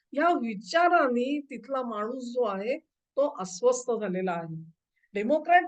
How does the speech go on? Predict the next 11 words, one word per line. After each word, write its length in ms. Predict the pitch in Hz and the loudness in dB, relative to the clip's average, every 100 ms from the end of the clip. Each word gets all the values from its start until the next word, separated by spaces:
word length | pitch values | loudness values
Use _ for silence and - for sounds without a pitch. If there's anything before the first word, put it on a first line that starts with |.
| 359 | 0
पक्षाने 420 | 262 - 330 349 | -2 4 4 6
हे 160 | 339 | 4
विधेयक 440 | 339 311 294 320 320 | 4 2 4 4 2
आणलं 340 | 247 262 302 | -2 -2 -2
खरं, 260 | 311 269 220 | -2 -2 -2
परंतु 420 | 214 233 254 294 | -2 -2 -4 -6
ते 240 | - 277 | 0 2
ज्या 240 | 262 240 330 | 2 2 2
पद्धतीने 680 | 339 269 220 262 269 254 269 | 2 -2 -2 -4 -4 -6 -6
ब्लॅक 440 | 202 220 247 254 | -2 2 2 2
लाईव्ह 360 | 247 226 240 | 0 2 2